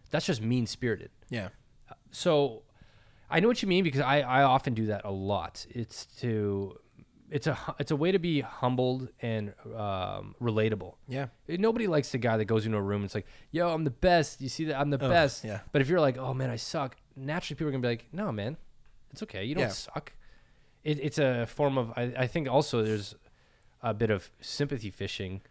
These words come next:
Speaker 2: Yeah, there
Speaker 1: in
Speaker 2: is.
Speaker 1: some cases, yeah,
Speaker 2: Yeah.
Speaker 1: where you're like, "I suck, I'm the worst. What's that? Oh, yeah, you, yeah, okay." You know?
Speaker 2: <laughs> You think I'm good?
Speaker 1: Yeah, <laughs> you're, like, fishing for compliments.
Speaker 2: <laughs> Um, yeah, like, I, I think in the beginning it started like that, where it didn't start like that, where it's like, it,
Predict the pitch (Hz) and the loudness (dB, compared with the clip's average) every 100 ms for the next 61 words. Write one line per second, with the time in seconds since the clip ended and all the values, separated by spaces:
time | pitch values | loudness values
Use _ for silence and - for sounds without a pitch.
0 | _ - _ - - 135 120 117 113 - | _ -20 _ -20 2 6 8 6 4 0
1 | 110 101 110 107 123 120 101 101 104 101 | -2 -2 -4 -2 -2 0 0 0 0 2
2 | 101 95 - - 120 - - 113 - 113 | 2 0 -8 -8 -6 -6 -4 -4 -4 -4
3 | 110 101 110 104 - - 113 139 147 180 | -4 -2 0 -2 -4 -6 -6 -4 -4 -6
4 | - 127 143 156 123 - - 143 - - | -4 -4 -2 -2 0 -2 -4 -8 -8 -6
5 | 156 117 113 185 233 151 139 131 120 120 | -2 0 0 2 0 0 -2 -2 -2 -8
6 | - 143 147 156 233 - 185 156 156 156 | -4 2 8 10 10 10 10 10 8 6
7 | 160 165 131 123 196 214 190 117 - - | 0 0 -2 0 2 2 0 -2 -8 -20
8 | - - - 147 147 143 147 - 185 156 | -20 -10 -2 0 0 -2 -6 -2 4 6
9 | 139 - _ _ - 151 175 175 214 202 | 4 -4 _ _ -8 -2 0 2 2 0
10 | 151 147 180 175 - 160 160 170 185 - | 0 0 0 0 0 0 0 -2 -4 -8
11 | - 135 139 131 - - - - 190 220 | -6 0 0 0 -4 -16 -20 -6 -2 -2
12 | 156 139 135 143 135 123 120 113 - _ | -2 -2 -2 0 0 0 -4 -10 -12 _
13 | _ _ _ _ - _ - - - - | _ _ _ _ -20 _ -18 -12 -8 -8